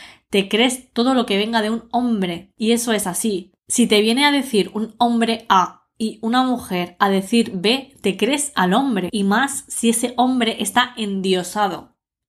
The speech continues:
Yo ni siquiera escuchaba a Kanye West, o sea, no le conocía mucho hasta ese momento, creo que no le conocía de nada,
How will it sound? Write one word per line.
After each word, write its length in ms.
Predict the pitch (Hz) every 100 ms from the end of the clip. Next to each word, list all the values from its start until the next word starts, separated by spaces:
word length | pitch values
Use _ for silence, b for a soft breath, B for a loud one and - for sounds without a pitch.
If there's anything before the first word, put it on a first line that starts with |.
| _ _ -
Yo 140 | 196
ni 100 | 262
siquiera 380 | 285 - - 208
escuchaba 540 | 233 220 196 190 196 180
a 120 | -
Kanye 200 | 190 202
West, 320 | 175 190 -
o 40 | 190
sea, 320 | 196 175 - b b b
no 220 | 208 208
le 120 | 240 247
conocía 420 | 233 202 208 180
mucho 460 | 180 226 - -
hasta 200 | 214 214
ese 120 | 180 180
momento, 480 | 175 185 208 240
creo 160 | 233 240
que 100 | 247
no 100 | 226
le 80 | 202
conocía 360 | 214 214 254
de 120 | 196 175
nada, 400 | 180 202 285